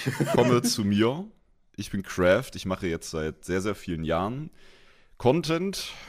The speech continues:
Speaker 1: äh, auf YouTube, auf Twitch zu finden unter Craft eins zwei drei fünf vier. Hier und da auch so ein paar Hörbuchprojekte. Da versuche ich jetzt immer mehr einen Fuß in die Tür zu kriegen, ne, und zu sagen, „Halt, stopp, ich möchte gerne mitmachen, bevor die Tür wieder zugeht.“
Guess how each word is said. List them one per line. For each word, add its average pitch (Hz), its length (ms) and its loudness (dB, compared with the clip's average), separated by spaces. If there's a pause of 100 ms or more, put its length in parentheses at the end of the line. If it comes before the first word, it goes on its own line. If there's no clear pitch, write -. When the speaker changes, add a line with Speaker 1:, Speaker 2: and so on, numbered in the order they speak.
(160)
Speaker 1:
äh, - 60 -4
auf 113 420 2
YouTube, 147 600 0
auf - 280 -4
Twitch - 440 -4
zu 101 140 -8
finden 104 340 -4
unter 95 240 -2
Craft 101 440 -2
eins 92 260 -4
zwei 92 120 -2
drei 87 200 0
fünf 85 260 -10
vier. 120 400 -4 (460)
Hier 95 180 -2
und 87 180 -2
da 90 240 0
auch 80 200 -2
so - 140 -8
ein 71 100 -10
paar 76 320 -2
Hörbuchprojekte. 113 960 -2
Da 92 120 0
versuche 90 440 -4
ich 87 60 -8
jetzt 87 200 -8
immer 82 200 -4
mehr 85 200 -2
einen 101 120 -4
Fuß - 600 -4 (600)
in 101 100 -2
die 190 140 -2
Tür 147 280 2
zu - 180 -2
kriegen, 120 480 -4
ne, 104 200 0
und 101 120 -2
zu 90 140 -10
sagen, 87 300 -2
„Halt, 92 160 -2
stopp, - 320 -4
ich 90 100 -2
möchte 98 320 -4
gerne 85 200 -2
mitmachen, 120 580 0
bevor 98 300 -2
die 90 120 -4
Tür 95 280 0
wieder 80 180 -4
zugeht.“ 95 540 -6